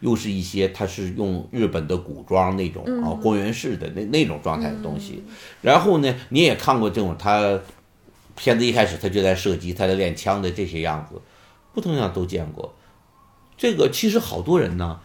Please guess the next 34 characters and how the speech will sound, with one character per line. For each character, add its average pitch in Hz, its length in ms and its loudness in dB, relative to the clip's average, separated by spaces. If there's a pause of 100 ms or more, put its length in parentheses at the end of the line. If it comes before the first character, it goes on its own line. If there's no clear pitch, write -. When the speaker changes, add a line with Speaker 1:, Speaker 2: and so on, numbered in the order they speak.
(140)
Speaker 1:
比 - 60 2
如 123 80 6
《山 175 140 6
口 180 80 4
百 110 120 2
惠》， 143 140 0
我 101 100 2
也 92 80 -2
很 92 80 -6
喜 90 80 -6
欢 87 140 -8
他， - 60 -16 (320)
但 196 120 4
你 180 60 6
问 202 100 10
我 170 120 8
第 190 180 -2
一 190 60 0
次 165 100 -4
看 165 180 -2
那 143 120 0
作 131 160 0
品， 92 100 0
我 165 80 4
想 107 240 0
不 120 60 -4
起 113 100 -6
来 90 100 0
到 113 200 2
底 92 80 2
是 92 40 -4
电 117 160 4
视 120 120 -2
剧 120 120 -2